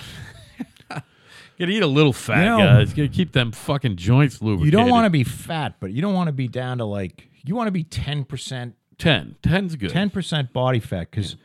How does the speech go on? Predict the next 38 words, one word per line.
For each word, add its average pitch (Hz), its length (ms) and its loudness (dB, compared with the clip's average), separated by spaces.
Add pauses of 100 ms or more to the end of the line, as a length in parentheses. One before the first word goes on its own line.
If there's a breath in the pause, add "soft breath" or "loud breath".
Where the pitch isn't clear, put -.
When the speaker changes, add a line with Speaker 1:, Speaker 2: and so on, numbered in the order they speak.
(520 soft breath)
Speaker 2:
the, 117 120 -8 (160)
I 120 100 -4
guess 214 220 -2
the 185 120 0
deal 151 420 4
is, 78 340 -10 (260)
and 143 160 4
this, 196 280 0
this 180 240 -6
is 196 140 -4
coming 160 260 0
from 117 500 0
Marianne 127 460 2
next 110 320 -4
door, 214 220 4
who 95 100 4
used 123 220 0
to 104 100 -6
bodybuild 98 800 -2
and 92 160 -4 (180)
compete. - 600 -2
Speaker 1:
Yeah. 107 260 -4 (520 loud breath)
Speaker 2:
And 113 120 -6
she 135 140 -4
says 147 300 0
what 131 140 4
happens 185 460 2
is 92 240 -2
you 110 40 -6
get 147 140 -2
down 131 220 0
to 107 80 0
th-, - 140 -20 (260)
three, 131 260 2
four 127 300 0
percent 117 480 -2 (460)
body 156 300 2
fat, 73 380 -8